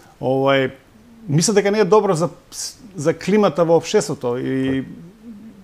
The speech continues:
Speaker 1: и некако мене ми смета, искрен ќе бидам, затоа што не можам да слушам критично, критичко мислење.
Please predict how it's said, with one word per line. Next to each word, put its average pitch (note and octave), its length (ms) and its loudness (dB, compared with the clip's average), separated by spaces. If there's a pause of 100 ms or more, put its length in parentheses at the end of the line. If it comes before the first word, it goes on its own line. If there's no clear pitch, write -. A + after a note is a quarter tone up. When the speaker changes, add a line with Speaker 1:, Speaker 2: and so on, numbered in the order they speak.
Speaker 1:
и D3 100 -4 (200)
некако F3 340 -2
мене G3 220 2
ми F#3+ 80 4
смета, F3+ 320 2
искрен D3 280 -2
ќе C#3+ 100 -4
бидам, D#3 240 0
затоа F3 220 0
што G3 240 -2 (100)
не E3 160 2
можам F#3+ 320 0
да C#3 180 -4
слушам F#3 380 -4 (300)
критично, F#3+ 540 -2
критичко E3+ 440 -4
мислење. D#3 360 -4